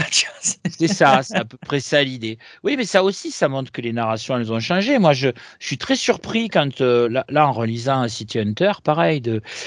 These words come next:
Speaker 2: euh, on, on, au fond, il y a eu des évolutions, tu sais, euh, je me souviens une fois dans une vidéo qu'on avait fait ensemble, il y a fort longtemps, j'avais parlé des narrations décompressées, là, tu
Speaker 1: Ouais.
Speaker 2: sais, et des comics.
Speaker 1: Ouais, ouais.
Speaker 2: Euh,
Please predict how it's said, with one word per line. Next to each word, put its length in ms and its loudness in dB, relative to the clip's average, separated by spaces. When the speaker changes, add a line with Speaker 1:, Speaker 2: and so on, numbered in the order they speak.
Speaker 2:
euh, 180 -6
on, 540 6
on, 520 2
au 60 4
fond, 220 6
il 100 6
y 20 10
a 60 10
eu 80 6
des 180 2
évolutions, 640 4
tu 80 -6
sais, 220 6
euh, 340 2
je 120 -12
me 60 -6
souviens 220 4
une 80 -4
fois 160 6
dans 100 6
une 200 -4
vidéo 380 -2
qu'on 160 0
avait 160 2
fait 140 -2
ensemble, 380 2
il 20 0
y 40 0
a 20 -2
fort 200 0
longtemps, 360 4
j'avais 200 2
parlé 260 8
des 120 2
narrations 500 2
décompressées, 760 2
là, 100 6
tu 60 0
Speaker 1:
Ouais. 80 8
Speaker 2:
sais, 100 4
et 80 -2
des 100 2
comics. 380 4
Speaker 1:
Ouais, 140 -4
ouais. 120 -8
Speaker 2:
Euh, 600 8